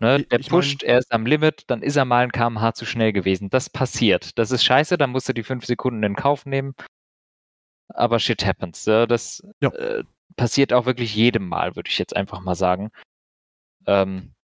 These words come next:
Speaker 1: deshalb würde ich den da auch nicht groß für kritisieren und ehrlich gesagt, in der W M wird's auch keinen Unterschied machen.
Speaker 2: Ja, und wenn wir jetzt nochmal quasi auf das Gesamtszenario zu sprechen kommen, aktuell ist ja der Zweikampf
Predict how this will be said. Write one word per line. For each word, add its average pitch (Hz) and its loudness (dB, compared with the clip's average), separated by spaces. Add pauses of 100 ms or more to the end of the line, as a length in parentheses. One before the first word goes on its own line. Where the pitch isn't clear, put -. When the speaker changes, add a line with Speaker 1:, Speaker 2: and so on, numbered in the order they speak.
Speaker 1:
deshalb 98 0
würde 110 0
ich 101 -4
den 110 0
da 107 6
auch 110 4
nicht 151 -2
groß 101 0
für 107 0
kritisieren 107 0
und 104 -4
ehrlich 107 2
gesagt, 104 -2
in 101 -8
der 95 0
W 101 0
M 101 0
wird's 98 -4
auch 107 0
keinen 113 -2
Unterschied 113 -4
machen. - -8 (400)
Speaker 2:
Ja, 151 2 (240)
und 127 2
wenn 123 4
wir 127 4
jetzt 127 2
nochmal 131 4
quasi 123 2
auf 117 2 (160)
das - 0
Gesamtszenario 123 2
zu - -4
sprechen 123 0
kommen, 127 2 (960)
aktuell 123 0
ist - -2
ja 120 2
der 117 2
Zweikampf 117 -2